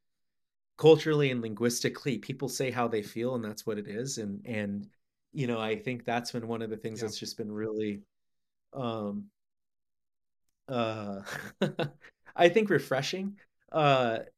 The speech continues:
Speaker 1: just to, you know, have that clarity. I think one of the funniest moments that I had is we were at a board meeting, and at, everyone in the board meetings will go, we'll spend a day outside and go climbing, eh, for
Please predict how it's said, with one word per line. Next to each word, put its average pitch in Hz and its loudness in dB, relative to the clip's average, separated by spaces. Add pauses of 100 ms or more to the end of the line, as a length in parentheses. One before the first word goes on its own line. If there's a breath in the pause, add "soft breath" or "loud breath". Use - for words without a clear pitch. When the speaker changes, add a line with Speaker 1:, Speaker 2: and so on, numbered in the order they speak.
(160)
Speaker 1:
just 143 0
to, 127 -2
you 143 -2
know, 117 -2
have 123 -4
that 117 -2
clarity. 113 0
I 104 -2
think 131 -6
one 131 0
of 123 2
the 120 2
funniest 120 -2
moments 110 -6
that 110 -8
I 107 -4
had 110 -6
is 110 -8
we 120 -4
were 117 -2
at 110 -2
a 107 -2
board 110 -2
meeting, 107 -4
and 107 -6
at, 123 -8
everyone 143 2
in 120 0
the 117 2
board 110 -2
meetings 107 -4
will 101 -6 (400 loud breath)
go, 120 2
we'll 120 -8
spend 120 -2
a 110 -2
day 110 -2
outside 104 -4
and 104 -6
go 104 -4
climbing, 101 -6
eh, 139 -4
for 127 -2